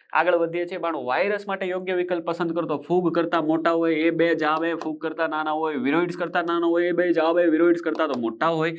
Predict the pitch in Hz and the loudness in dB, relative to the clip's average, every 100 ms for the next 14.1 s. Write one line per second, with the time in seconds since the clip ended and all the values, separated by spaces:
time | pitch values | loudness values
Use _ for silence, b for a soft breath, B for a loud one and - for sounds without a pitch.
0 | B B - 147 156 - 247 247 240 220 | B B -2 0 0 0 2 2 2 0
1 | 202 190 196 180 156 156 175 170 151 143 | -4 -4 -2 -2 0 0 0 -2 -4 -6
2 | 139 B - 165 165 160 170 170 170 - | -8 B 0 2 4 2 0 -2 0 -2
3 | - - 202 202 147 156 151 170 165 208 | -2 -2 -2 0 0 0 -4 -8 -6 -2
4 | 151 151 147 135 139 160 175 127 131 180 | 0 -2 -2 -8 -8 -12 -8 -6 -6 -6
5 | 175 156 156 190 175 143 - 165 160 147 | -8 -8 -8 -8 -6 -6 -2 -2 -2 -4
6 | 147 156 151 160 165 208 156 151 165 160 | -4 -4 -2 0 0 0 -2 -2 0 0
7 | 170 160 160 156 151 143 151 156 170 147 | 0 -4 -2 -2 -4 -4 -6 -6 0 0
8 | 156 - 170 156 117 - 98 B B B | 0 0 0 0 -6 -14 -20 B B B
9 | - 185 180 165 131 135 156 226 233 220 | 2 2 2 -2 -2 -2 0 0 0 2
10 | 214 208 190 190 180 175 175 180 180 170 | 2 2 -4 -4 -2 0 0 -2 -2 -2
11 | 175 170 175 165 180 196 190 165 165 170 | 0 0 0 0 0 2 2 0 2 2
12 | 170 151 156 151 151 147 143 151 - 151 | 4 4 4 2 2 2 0 2 2 2
13 | 156 151 185 165 - _ _ - 185 175 | 2 0 -2 -2 -8 _ _ -6 -2 -2
14 | 175 | -4